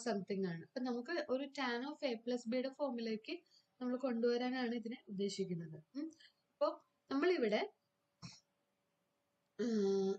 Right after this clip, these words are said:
ആ, tan of A plus B, നമുക്കറിയാം tan of A plus B equal to എന്താണ്? Tan of A plus B is equal to tan of A plus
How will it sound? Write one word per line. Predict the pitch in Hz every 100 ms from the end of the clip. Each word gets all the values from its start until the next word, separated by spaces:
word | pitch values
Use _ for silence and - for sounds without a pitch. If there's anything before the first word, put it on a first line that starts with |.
| - _ _ _ _ _
ആ, | 202 - _ _ -
tan | 294 294
of | 311 311
A | 277
plus | 240 202
B, | 214
നമുക്കറിയാം | 233 240 262 262 277
tan | 240 233 277
of | 294
A | 254 233
plus | 240 226
B | 240 294 - _ - 240
equal | 233 254 240
to | 277 277
എന്താണ്? | 247 240 233 226 233
Tan | 214 233
of | 247 254
A | 226
plus | 240 226
B | 247
is | 247 233
equal | 233 226 220
to | 285 392 - _ _ _ 277
tan | 233 226 247
of | 254 - 233 233
A | 220 320 - _ _ _ _
plus | 294 320